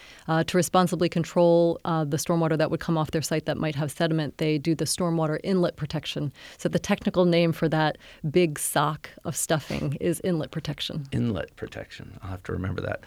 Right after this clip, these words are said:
Speaker 2: so I can impress the people I drive around with.
Speaker 1: <laughs>
Speaker 2: Um, uh, so, um, we're, we're talking about two different, two different types of water, two different types of basically unwanted water. And they go somewhere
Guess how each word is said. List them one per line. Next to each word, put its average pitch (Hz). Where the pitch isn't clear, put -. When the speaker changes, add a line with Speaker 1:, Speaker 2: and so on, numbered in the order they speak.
Speaker 2:
so -
I -
can 117
impress 107
the 110
people 101
I 98
drive 98
around 98
with. 90
Speaker 1:
<laughs> -
Speaker 2:
Um, 117
uh, 131
so, 143
um, 113
we're, 135
we're 131
talking 175
about 113
two 165
different, 135
two -
different 110
types -
of 92
water, 92
two 170
different 156
types 113
of 101
basically 113
unwanted 110
water. 95
And 107
they 120
go 156
somewhere 131